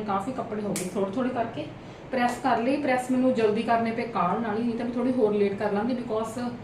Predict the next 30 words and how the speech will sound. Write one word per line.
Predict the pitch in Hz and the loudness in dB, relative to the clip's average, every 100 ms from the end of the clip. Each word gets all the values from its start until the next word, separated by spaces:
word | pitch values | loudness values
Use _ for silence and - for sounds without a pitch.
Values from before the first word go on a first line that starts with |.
| - - - - - - - - - - - - - | -14 -16 -16 -16 -16 -16 -16 -16 -16 -16 -14 -14 -8
ਓਹੋ, | 247 226 208 202 - | -6 -4 -6 -6 -4
ਚਾਹ | 240 233 | -2 0
ਚੂਹ | 285 | -2
ਪੀ | 277 | -2
ਕੇ | 254 262 277 | 0 2 2
ਦਵਿੰਦਰ | - 240 233 | 2 2 2
ਆਉਂਦੇ | 233 226 | 2 0
ਨੇ | |
ਖੇਤੋਂ, | 240 240 233 | 0 2 2
ਉਹਨਾਂ | 233 | 2
ਨੇ | 247 | 2
ਖਾਣਾ | - 220 190 | 2 0 0
ਖਾਣਾ, | 196 254 302 - - - - - | 0 -2 -2 -8 -16 -16 -8 4
ਫਿਰ | 254 | 4
ਪਤਾ | 254 247 | 6 2
ਨਹੀਂ | 247 254 | 2 4
ਉਦੋਂ | 208 196 | 4 4
ਜਾਣਗੇ | 220 226 247 262 | 2 2 4 2
ਕਿ | 254 | 0
ਸ਼ਾਮ | 262 233 185 | -2 0 2
ਨੂੰ | 190 | 4
ਜਾਣਗੇ। | 190 196 233 247 | 4 2 2 2
ਜਾਣਾ | 202 202 208 | 2 0 0
ਮਾਨਸਾ, | 196 180 196 | -2 0 0
ਮੈਂ | 233 220 214 | 0 0 0
ਲੈਣਾ | 202 190 180 220 | 0 0 0 -2
ਅੱਜ | 214 | -2
ਆਪਣਾ | 226 233 269 233 | -4 -4 -2 2
ਹੇਅਰ | 240 | 4
ਕੱਟ, | 254 208 - | 4 2 -2